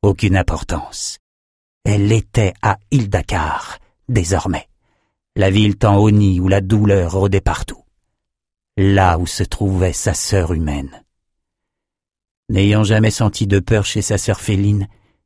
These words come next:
Nietzsche se tourna et se retourna dans son lit. Oubliant sa nervosité, Mara se mit en chemin, avançant de zone d'ombre en zone d'ombre. Ici, il y avait beaucoup de choses à manger, mais la chasse serait très différente.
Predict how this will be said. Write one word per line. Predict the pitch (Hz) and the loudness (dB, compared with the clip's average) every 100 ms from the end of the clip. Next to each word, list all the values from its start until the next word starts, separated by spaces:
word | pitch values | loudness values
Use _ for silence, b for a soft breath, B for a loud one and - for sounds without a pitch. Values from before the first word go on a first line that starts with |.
| _ 117 | _ -2
Nietzsche | 107 - 120 | 0 0 -4
se | - | -2
tourna | 110 113 110 107 | -2 0 2 2
et | |
se | 101 110 | 0 0
retourna | 104 110 101 95 | 0 0 0 0
dans | 82 | -2
son | - 90 | -4 -4
lit. | 85 92 _ _ _ _ _ _ _ _ _ _ _ _ _ _ - | -4 -8 _ _ _ _ _ _ _ _ _ _ _ _ _ _ -2
Oubliant | 98 92 104 107 | 0 2 4 2
sa | 104 104 | 2 2
nervosité, | 101 95 98 90 - 95 87 80 _ _ _ _ | 2 2 0 0 -4 -2 -2 -4 _ _ _ _
Mara | 123 95 113 | -2 2 0
se | 104 - | 0 -2
mit | 104 107 110 - | 0 2 2 0
en | 104 | -2
chemin, | - 104 92 87 - B B | 0 0 2 0 -4 B B
avançant | 101 113 107 - 101 | 0 2 0 -2 -2
de | 95 101 | 0 -2
zone | 95 113 113 | 0 2 2
d'ombre | 107 107 98 | 2 2 2
en | 104 | 0
zone | 101 107 107 | 2 2 2
d'ombre. | 95 85 76 80 73 B B B | 0 -2 -4 -6 -6 B B B
Ici, | - 76 - 98 82 | -10 -6 -2 0 0
il | 82 | 0
y | 92 | 2
avait | 98 | 2
beaucoup | 92 - 95 | 0 0 -2
de | |
choses | - 98 95 | -2 0 2
à | |
manger, | 92 90 87 113 | 2 0 2 2
mais | 90 90 | 2 0
la | 90 | 0
chasse | 90 - 113 - | -2 -2 -4 -4
serait | 104 92 92 | -6 -4 -4
très | - 139 | -4 -2
différente. | 120 104 - 82 78 78 67 - - | -2 -2 -2 -4 -2 -4 -6 -12 -18